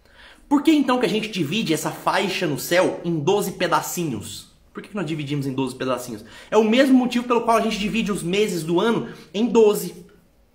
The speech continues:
É o mesmo motivo pelo qual a gente divide, né? Existia, é, é o quê? É uma simbologia numérica. Numérica. Volta lá. Eu falei pra vocês do um e do dois. O três é o quê? A completude daquilo que é espiritual, daquilo que é divino.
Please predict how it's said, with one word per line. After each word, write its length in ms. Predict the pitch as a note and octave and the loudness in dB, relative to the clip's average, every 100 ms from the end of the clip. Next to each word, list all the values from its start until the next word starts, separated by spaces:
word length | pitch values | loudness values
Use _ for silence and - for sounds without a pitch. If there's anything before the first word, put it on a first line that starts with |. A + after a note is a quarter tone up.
| _ _ - | _ _ -6
É 100 | G3 | -2
o 60 | |
mesmo 380 | G3 A3 C4 A3 | 2 4 2 2
motivo 300 | G3 - G3 | -2 -2 -4
pelo 240 | F3+ F3+ - | 0 0 2
qual 280 | G3 G3 - - | 2 0 -6 -8
a 80 | C#3 | -4
gente 220 | F#3 D#3 | -4 -2
divide, 500 | D3+ D#3+ A#3 D3 - - - | -2 0 -2 -2 -10 -12 -6
né? 120 | E3 | -2
Existia, 500 | E3 D#3 - G#3+ F3+ - - | 0 0 -2 -2 -2 -4 -8
é, 200 | - - | -6 0
é 20 | E3+ | 0
o 60 | |
quê? 340 | E3+ E3 - - | 2 0 -2 -6
É 60 | |
uma 160 | D3+ D3+ | -4 -2
simbologia 840 | - B3 A3+ F#3+ F3 C#3+ B3+ C4 - - - | -4 -4 0 2 4 4 4 2 -2 -14 -8
numérica. 880 | F3 G#3 G#3 G#3 A3 E3+ C#3+ G2+ - - - _ | -2 2 2 2 2 0 -2 -4 -4 -16 -20 _
Numérica. 680 | - F3+ F#3 D#3 B2 G#2 - - | -4 0 2 2 0 -6 -10 -6
Volta 300 | A#2+ F3 F#3 | 0 2 2
lá. 400 | D#3 A#2 - - | 2 0 -8 -10
Eu 60 | - | -2
falei 140 | E3 | 0
pra 80 | F#3 | 2
vocês 320 | F3+ E3+ D3+ | 0 0 0
do 100 | C#3+ | 0
um 120 | F#3+ | 0
e 60 | A#3 | 0
do 100 | A#3 | 2
dois. 420 | F#3+ C3+ - - - - | 2 2 0 -10 -18 -10
O 100 | D3 | -4
três 280 | F#3+ G#3+ | 0 2
é 40 | G3 | 2
o 60 | |
quê? 380 | F3+ C#4+ - - - | 0 0 -2 -6 -12
A 80 | |
completude 600 | C#3 E3+ E3+ E3+ A#3 A#3 G3+ | -8 -4 -2 -2 -2 -4 -4
daquilo 300 | F3 A3 G#3 | -4 -4 -6
que 100 | G3 | -4
é 40 | |
espiritual, 840 | F#3 - G3+ - F3 C3 - - - | -6 -8 -12 -4 -2 -2 -4 -12 -20
daquilo 220 | C#3 E3 | -10 -6
que 80 | E3+ | -6
é 20 | |
divino. 560 | D#3 C3 D#3 A#2 F#2+ | -6 -4 -4 -4 -8